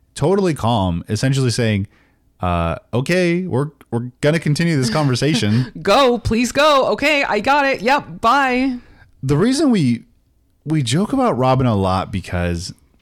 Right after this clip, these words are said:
Speaker 1: we have a lot of adults on this show, and they're having real conversations about life, their plans, their kids, what have you.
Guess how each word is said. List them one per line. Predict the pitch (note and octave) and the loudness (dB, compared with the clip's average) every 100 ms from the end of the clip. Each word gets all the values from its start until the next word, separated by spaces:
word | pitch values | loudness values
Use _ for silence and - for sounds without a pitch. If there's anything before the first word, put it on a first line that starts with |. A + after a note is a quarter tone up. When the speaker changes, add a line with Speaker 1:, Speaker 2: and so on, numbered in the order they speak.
| _ _ _ | _ _ _
Speaker 1:
we | - A2 D3 | -6 -2 0
have | F3+ D#3+ C#3 C3 A2+ F#2+ - _ _ _ _ _ _ | 2 2 0 0 -2 -4 -10 _ _ _ _ _ _
a | G#2+ | -2
lot | G#2+ A#2+ | 0 0
of | C#3 | 0
adults | C3+ G#2+ G#2 G2 | 0 0 0 0
on | G2 | 0
this | F#2+ F#2+ | 0 -2
show, | - D2+ D2+ F2 - _ _ _ _ _ - | -4 -4 -4 -6 -10 _ _ _ _ _ -10
and | F#2+ G#2+ | -4 0
they're | A#2 | 0
having | C3+ D3 C#3 G2+ | 0 0 0 0
real | G2+ G#2 G2+ | 2 0 0
conversations | G2+ G2 F#2 - E2 - E2 D#2+ | 0 0 -2 -2 -4 -4 -8 -6
about | D2 D2+ D#2+ | -8 -8 -4
life, | G#2+ A#2 A2+ A2+ | -2 0 0 -2
their | E2 | -6
plans, | - - G#2 G#2 G#2 F#2+ | -6 -4 0 0 0 -2
their | - | -6
kids, | - A2 G#2 G2+ | -6 -2 -2 -2
what | D#2+ - | -6 -2
have | G2+ F#2+ | -2 -2
you. | G2+ G2 | 0 -2